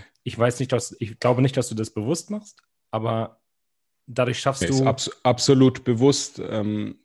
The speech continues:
Speaker 2: n-, nur ist es jetzt nicht so, dass ich, äh, bewusst anecken möchte. Ich will nicht einfach nur anders wie andere sein.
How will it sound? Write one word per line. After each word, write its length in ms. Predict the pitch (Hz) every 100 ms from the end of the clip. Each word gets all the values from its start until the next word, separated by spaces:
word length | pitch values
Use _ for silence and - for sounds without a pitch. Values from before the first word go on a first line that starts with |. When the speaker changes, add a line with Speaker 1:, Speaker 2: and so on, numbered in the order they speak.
| -
Speaker 2:
n-, 220 | 107 110
nur 260 | 110 110 117
ist 180 | 113 -
es 140 | 110
jetzt 200 | 110 -
nicht 180 | 110 101
so, 180 | - 107
dass 200 | 104 -
ich, 220 | 107 -
äh, 120 | 107 - - - - _ _ _
bewusst 600 | - 101 95 123 - -
anecken 760 | 117 123 127 - 104 - 107 92
möchte. 440 | 95 98 80 - -
Ich 200 | 78 107
will 160 | 110
nicht 180 | 110 -
einfach 320 | 107 104 104
nur 220 | 98 95 -
anders 400 | 101 101 95 -
wie 100 | 95
andere 380 | - 127 110
sein. 320 | 95 98 101